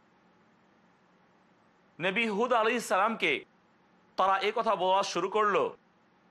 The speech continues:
যে, "হতে পারে আমাদের এই মূর্তিগুলোর খারাপ কিছু দিক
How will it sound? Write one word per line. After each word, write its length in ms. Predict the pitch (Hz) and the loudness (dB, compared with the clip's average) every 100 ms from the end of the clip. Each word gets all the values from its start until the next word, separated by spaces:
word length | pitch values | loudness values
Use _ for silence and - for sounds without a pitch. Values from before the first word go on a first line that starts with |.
| _ _ _ _ _ _ _ - | _ _ _ _ _ _ _ -8
যে, 160 | 131 | -4
"হতে 340 | 180 180 190 240 | -2 -2 0 0
পারে 360 | 226 180 107 - _ _ _ | 2 0 0 -6 _ _ _
আমাদের 380 | 147 196 220 226 | -2 0 0 2
এই 120 | 214 | 0
মূর্তিগুলোর 640 | 180 190 214 233 214 220 196 | 0 -2 -2 -4 -2 -2 -2
খারাপ 400 | - 170 208 - | -2 0 0 -2
কিছু 240 | 240 190 | -8 -6
দিক 320 | 160 202 147 | -2 0 -2